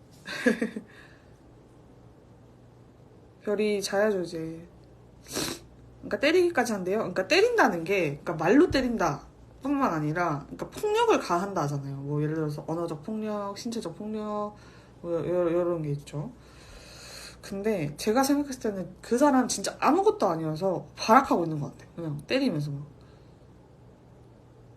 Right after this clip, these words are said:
"젖수 염소 뭐해요? 자요? 조용하네? 때렸어요? 안 때렸는데, 숑." 지금 각자 집에서.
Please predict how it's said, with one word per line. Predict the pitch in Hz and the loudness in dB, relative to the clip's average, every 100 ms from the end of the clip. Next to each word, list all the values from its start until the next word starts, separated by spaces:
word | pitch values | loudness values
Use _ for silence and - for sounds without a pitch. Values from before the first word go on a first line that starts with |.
| - - - - - - - - - - - - - - - - - - - - - - | -20 -20 -20 -20 -20 -20 -20 -20 -20 -20 -20 -20 -20 -20 -20 -20 -20 -20 -20 -20 -20 -12
"젖수 | - 190 220 | -10 -4 0
염소 | 190 180 190 | 0 -2 -4
뭐해요? | 165 180 185 196 220 | -2 -2 0 -2 -4
자요? | 233 175 185 190 | -6 -4 -4 -2
조용하네? | 190 208 208 208 233 | -2 -2 -4 -6 -6
때렸어요? | 247 285 277 254 | -6 -4 0 0
안 | 190 160 | 0 0
때렸는데, | 202 247 240 247 247 240 | 0 0 0 0 0 0
숑." | 233 - 247 247 247 - - - - | -2 -4 -4 -4 -6 -14 -20 -20 -14
지금 | - 190 185 | -8 -6 -8
각자 | - - 202 | -12 -6 -6
집에서. | 196 185 185 175 | -4 -6 -4 -6